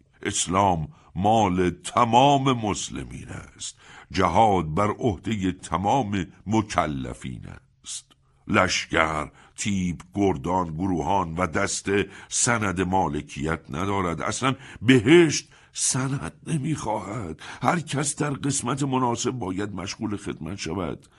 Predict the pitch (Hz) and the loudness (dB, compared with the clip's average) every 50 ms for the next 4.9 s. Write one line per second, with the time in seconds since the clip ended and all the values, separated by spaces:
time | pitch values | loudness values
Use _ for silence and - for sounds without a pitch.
0 | _ - - - _ _ - - - 80 78 113 117 113 101 82 73 80 - - | _ -20 -20 -20 _ _ -10 -8 -6 -6 -4 -4 -2 -2 -4 -4 -6 -10 -6 -4
1 | 98 117 127 113 - 95 104 101 - 98 95 104 85 - 71 87 82 87 110 123 | -2 -2 -2 -4 -4 -6 -6 -4 -4 -4 -4 -4 -4 -6 -6 -6 -4 -2 -2 -2
2 | 110 98 85 80 - - 78 71 101 - - - 82 92 92 92 117 120 107 - | -2 -2 -4 -6 -4 -4 -4 -4 -4 -6 -6 -6 -4 -2 0 0 0 0 0 -2
3 | 87 82 80 98 92 92 87 90 104 107 98 92 95 104 104 - - - - - | -4 -6 -2 -2 -2 0 0 0 0 0 0 0 -2 -2 -4 -8 -16 -20 -20 -20
4 | _ _ - - 107 110 107 113 117 117 - - - - - - - - | _ _ -8 -4 -4 -4 -4 -4 -8 -12 -12 -12 -12 -12 -12 -12 -14 -14